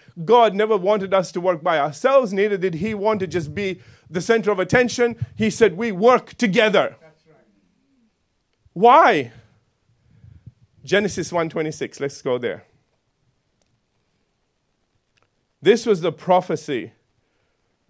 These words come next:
Speaker 1: of Genesis three fifteen finally fulfilled. The head of the serpent was crushed. Kingdom of hell was defeated. God's original mandate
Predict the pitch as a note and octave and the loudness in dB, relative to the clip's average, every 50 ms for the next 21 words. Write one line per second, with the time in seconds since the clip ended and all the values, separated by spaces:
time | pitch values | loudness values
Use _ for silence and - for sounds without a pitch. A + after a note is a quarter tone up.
0 | _ _ _ _ _ _ _ _ _ _ _ _ _ _ _ _ _ _ _ - | _ _ _ _ _ _ _ _ _ _ _ _ _ _ _ _ _ _ _ -4
1 | D3+ D#3 C3 A#2+ C#3 F3+ F#3+ F#3+ - - D3+ C#3+ - - E3+ E3+ D#3+ - D3+ C#3 | -4 -4 -2 0 0 0 0 0 -4 -6 -10 -10 -6 -4 -2 -2 -2 -2 -6 -10
2 | - - G3+ F#3 D#3+ D3 - D3+ C#3+ C#3 C3 B2 - C#3 B2+ B2+ - D#3+ C3 G2 | -8 -8 -6 -6 -6 -4 -4 -4 -4 -4 -6 -8 -8 -8 -8 -6 -6 -4 -6 -6
3 | - - _ _ _ _ _ _ _ _ _ _ _ - D3 F3+ F#3+ F3 C#3+ C#3+ | -8 -12 _ _ _ _ _ _ _ _ _ _ _ 0 0 2 2 0 -2 -6
4 | B2+ - G3 G3+ F3+ F3 D#3+ C#3+ C3+ - - - - G3 G#3 - - - - _ | -4 -2 -2 -2 0 -2 -4 -6 -6 -8 -4 2 2 2 2 2 -2 -8 -20 _
5 | _ _ _ _ _ _ _ _ _ _ _ - G3+ G3 F#3+ F3 D#3+ C#3+ C3 A#2+ | _ _ _ _ _ _ _ _ _ _ _ -10 -6 -4 -2 -2 -2 -2 -2 -2
6 | D#3 E3+ F3 E3+ D3 C#3 A#2+ B2+ - - G#3 F#3 F#3 F#3+ F#3 E3 D#3+ - _ _ | -2 0 0 0 -2 -4 -8 -10 -6 -2 0 0 0 0 -2 -6 -8 -16 _ _
7 | _ _ _ _ _ _ _ _ _ - C3+ D#3+ F#3+ G3 F#3+ C#3+ D3+ D#3 D3+ F3 | _ _ _ _ _ _ _ _ _ -2 2 4 6 6 6 4 0 2 4 4
8 | G#3 F3+ E3 G#3 G#3+ G3 F#3+ F#3 F3+ F3+ F#3 F#3 F#3 F#3 F#3 D#3 D#3+ D#3 C#3+ C3 | 4 4 2 0 0 0 0 2 2 4 4 4 4 4 2 0 0 0 0 -2
9 | B2 - - - - | -4 -8 -14 -18 -18